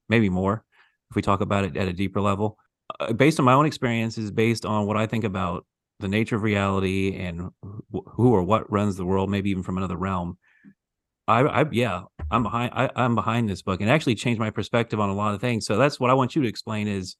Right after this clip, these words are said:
the biblical part of this is so interesting for me because I'm right on the edge of coming out of years of doing psychedelics and kind of understanding what the nature of reality is from a personal experience in, of that mirror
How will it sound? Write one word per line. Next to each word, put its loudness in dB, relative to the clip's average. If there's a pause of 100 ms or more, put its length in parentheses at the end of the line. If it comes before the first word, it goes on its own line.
(440)
the 0
biblical 2
part 0
of -4
this -6
is -6
so 0
interesting -6
for -10
me -10 (220)
because 0 (440)
I'm 4
right 8
on 6
the 4
edge 2 (640)
of 4 (240)
coming 2
out 0
of -2
years 4
of -4
doing 0
psychedelics -4
and -4
kind -4
of -4
understanding -2
what -4
the -6
nature -2
of -6
reality -2
is -4
from -4
a -6
personal 2
experience -2 (100)
in, -2
of -4
that -2
mirror 2